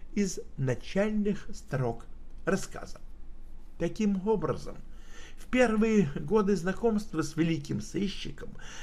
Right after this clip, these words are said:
Ватсон делал заметки о расследованиях лишь от случая к случаю.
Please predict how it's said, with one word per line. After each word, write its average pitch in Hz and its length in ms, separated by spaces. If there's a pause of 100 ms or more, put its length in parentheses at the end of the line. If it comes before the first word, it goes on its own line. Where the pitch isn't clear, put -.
(160)
Ватсон 208 640 (180)
делал 233 560
заметки 240 680
о 147 100
расследованиях 135 880 (360)
лишь 226 400 (240)
от - 180 (100)
случая 220 540
к 190 100
случаю. - 460